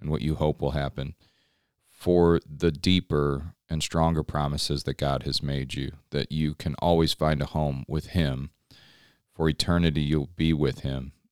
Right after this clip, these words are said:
that you can come to him and find rest for your souls and peace with God because of Jesus Christ. And these are promises that last for an eternity. And we're getting a reminder that God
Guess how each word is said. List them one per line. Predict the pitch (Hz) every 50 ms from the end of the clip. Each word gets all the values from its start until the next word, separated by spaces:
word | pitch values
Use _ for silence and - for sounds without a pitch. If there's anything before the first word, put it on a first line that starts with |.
| - -
that | - 76 73 67 65 64 - _ _ _
you | 82 80 80
can | - 80 78
come | - - - 92 90 87 87 82
to | - - 73
him | - 76 69 67 65 67 73 - - _
and | - 71 65
find | - - 80 76 73 69
rest | 73 73 71 - -
for | - - 73
your | 69 67 65
souls | - - 76 73 71 69 67 67 - - - - _ _ -
and | 73 71 - -
peace | - - 82 78 71 - -
with | 73 69 - -
God | - 71 71 67 67 64 64
because | - 69 - - - -
of | 71 -
Jesus | - - 76 69 65 67 - -
Christ. | - - 73 71 71 69 71 - - - _ _ - _ _ _ _ _ _ _ _ _ _ _ _ _ -
And | - 73 73 71 71 71 69 62 -
these | 87 85 80 73 76
are | 76
promises | - - 76 78 73 71 73 - - 71 65
that | 76 - -
last | 73 73 73 73 -
for | - -
an | 67 69
eternity. | 67 - - 76 73 73 71 67 65 67 71 76 73 - _ _ _ _ _ _ _ -
And | - 71 73 73 73
we're | 76 76
getting | 71 85 82 82 80 78
a | 73
reminder | 73 76 71 71 80 82 82 82 80 73 76 78
that | 69 76 73 71 69 69 - - - 71
God | - 78 80 82 78 73 71 69 67 67 76